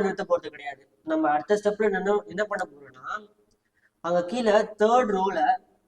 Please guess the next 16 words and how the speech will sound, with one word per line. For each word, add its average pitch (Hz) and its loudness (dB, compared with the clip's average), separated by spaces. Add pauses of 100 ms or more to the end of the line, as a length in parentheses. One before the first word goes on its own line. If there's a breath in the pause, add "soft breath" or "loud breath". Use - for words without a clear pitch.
(140)
ஃப்ராக்ஷன்ல 208 4
இருக்கு 160 -4
பாத்தீங்களா, 160 0
அந்த 151 -8
ஃப்ராக்ஷனை 180 -2
நான் 180 -6
போக 185 2
வைக்க - 0 (100)
போறேன். 139 -12 (180)
அதனால 143 -6 (100)
என்ன 180 -6
பண்றேன், 175 -4 (540)
அந்த 151 -4
ஃப்ராக்ஷன் 180 0
போகிறதுக்காக 170 0
நான் 160 -8